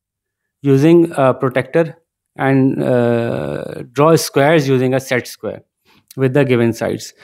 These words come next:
अच्छा, सेट स्क्वायर से बनाना भी एक, एक मैं ये बना के दिखा सकता हूँ, फ़ाइव से फ़ाइव पॉइंट सेवन वाला, और एक ये बना के दिखा देता हूँ, नाइन पॉइंट फ़ाइव वाला, ठीक है। तो इस तरह से आपको आसानी से समझ में भी आ जाएगा।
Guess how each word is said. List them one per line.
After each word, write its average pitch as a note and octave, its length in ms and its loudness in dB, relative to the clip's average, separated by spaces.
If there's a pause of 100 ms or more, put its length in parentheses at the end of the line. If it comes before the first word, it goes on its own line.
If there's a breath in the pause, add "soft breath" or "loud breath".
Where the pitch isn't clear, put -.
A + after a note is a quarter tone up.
(100)
अच्छा, - 160 -8
सेट E3 280 0
स्क्वायर E3 260 2
से E3 120 2
बनाना E3 280 4
भी E3 160 6
एक, E3 100 2
एक E3 220 0
मैं C#3+ 140 2
ये C#3 80 2
बना C#3+ 200 2
के D#3 100 -2
दिखा D3+ 220 -2
सकता D#3 220 -4
हूँ, D#3+ 120 -2
फ़ाइव C#3 160 0
से C#3+ 180 -8
फ़ाइव C3+ 180 -2
पॉइंट D3 200 -6
सेवन D#3 200 0
वाला, D#3 280 0
और B2+ 120 0
एक A#2 140 -4
ये A#2+ 60 -2
बना A#2 180 -2
के A#2+ 100 -6
दिखा A#2+ 260 -6
देता B2 160 -8
हूँ, C#3 80 -2
नाइन A#2 160 -2 (100)
पॉइंट A#2 180 -6
फ़ाइव A#2 260 -12
वाला, - 200 -16 (180)
ठीक E3 160 -4
है। D3 80 -4 (360 loud breath)
तो C#3 80 -2
इस B2+ 120 -6
तरह C3 100 0
से C3 100 -4
आपको B2+ 220 -2
आसानी B2+ 320 -2
से F3 180 -4 (380 loud breath)
समझ A#2 220 0
में A2+ 100 0
भी A2+ 100 0
आ G#2+ 100 -2
जाएगा। A2+ 300 -8